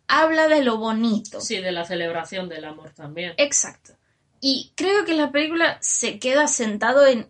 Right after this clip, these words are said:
Speaker 1: ese lugar.
Speaker 2: Mm.
Speaker 1: Y por eso es tan necesario. Y por eso cuando la vamos a empezar a ver, aún sin verla decimos,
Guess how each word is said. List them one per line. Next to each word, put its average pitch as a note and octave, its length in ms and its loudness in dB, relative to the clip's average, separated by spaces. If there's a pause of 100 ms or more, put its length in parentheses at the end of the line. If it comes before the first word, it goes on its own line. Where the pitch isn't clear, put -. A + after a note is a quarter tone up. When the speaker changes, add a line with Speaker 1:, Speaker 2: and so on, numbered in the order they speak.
Speaker 1:
ese B3 400 0
lugar. C#3+ 500 -12
Speaker 2:
Mm. F3+ 120 -20 (180)
Speaker 1:
Y C4+ 160 0
por C#4 140 6
eso F4 200 0
es D4+ 140 -6
tan D4+ 180 6
necesario. A3 560 2
Y A#3+ 100 -4
por C4 180 2
eso D#4 260 -4
cuando B3 360 0
la A#3 280 -2
vamos C#4 360 2
a B3+ 40 0
empezar A#3+ 340 -2
a A#3+ 80 2
ver, A#3 280 0
aún D#4+ 260 2
sin C#4 260 0
verla B3+ 300 2
decimos, A#3+ 640 -2